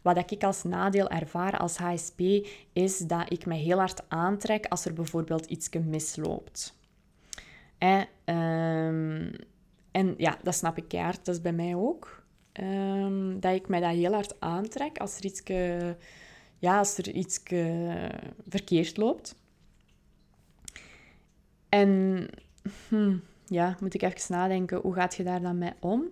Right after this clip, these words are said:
Ik denk dat ik op dit moment in mijn leven daar nog altijd mee aan het trainen ben. <laughs>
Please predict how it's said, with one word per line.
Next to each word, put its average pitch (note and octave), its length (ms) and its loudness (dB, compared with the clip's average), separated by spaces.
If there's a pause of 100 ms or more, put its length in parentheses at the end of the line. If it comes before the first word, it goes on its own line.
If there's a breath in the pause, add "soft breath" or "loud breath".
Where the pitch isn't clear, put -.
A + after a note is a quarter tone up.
(1800 loud breath)
Ik A3 140 4
denk A#3+ 120 10
dat A#3 240 6
ik - 120 -2
op F3+ 140 4
dit B3 140 4
moment C4+ 480 6
in B3+ 80 4
mijn G#3 160 4
leven A#3 260 4
daar G#3 120 4
nog F#3 140 2
altijd G3 240 -2
mee F3+ 280 0
aan F3 100 -2
het E3+ 100 -12
trainen E3+ 360 -2
ben. F#3 300 0
<laughs> F#3 60 -2